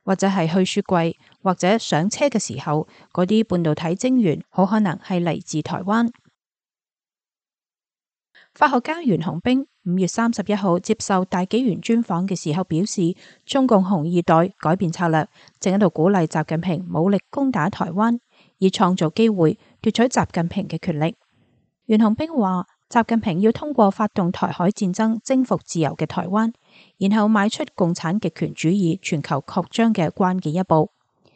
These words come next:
只有咁樣，佢先至可能領先毛澤東。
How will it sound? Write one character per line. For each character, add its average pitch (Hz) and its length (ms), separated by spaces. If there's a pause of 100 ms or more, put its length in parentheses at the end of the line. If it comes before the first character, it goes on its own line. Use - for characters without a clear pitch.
(280)
只 196 120
有 180 120
咁 160 180
樣， 180 300 (240)
佢 220 80
先 302 200
至 240 100
可 190 200
能 190 200
領 151 200
先 254 200
毛 208 180
澤 - 180 (100)
東。 214 200